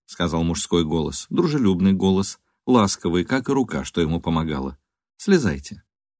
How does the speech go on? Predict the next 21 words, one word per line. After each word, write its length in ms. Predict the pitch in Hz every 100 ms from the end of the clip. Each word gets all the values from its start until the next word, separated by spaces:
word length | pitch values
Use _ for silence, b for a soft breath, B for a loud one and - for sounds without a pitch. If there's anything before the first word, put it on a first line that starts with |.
| _ _ _ _ _ _ -
Мохтар 340 | 95 104 123
сошел 380 | 107 110 - 95
на 100 | 87
улицу. 460 | 85 73 - - - _ _ _ _ _ -
«Вот 220 | 165 185
сюда», — 420 | - 131 - - _ _
сказал 400 | - 90 85 82
ласковый 420 | 80 78 - 82
голос. 420 | 80 76 65 - - _ _ _ _ _ _ _ _ -
Мохтар 320 | 170 - 131
сообразил, 640 | 110 120 113 113 104 123
что 220 | 110 - 117
не 140 | 98
умер 380 | 92 92 151 190
и, 160 | 127
возможно, 540 | 165 165 151 143 127 151
не 120 | 156
умрет. 460 | 175 151 104 135 _ _ _ _ _ -
Этот 320 | 131 - 113
новый 300 | 120 131 113
голос, 520 | 101 104 180 131 -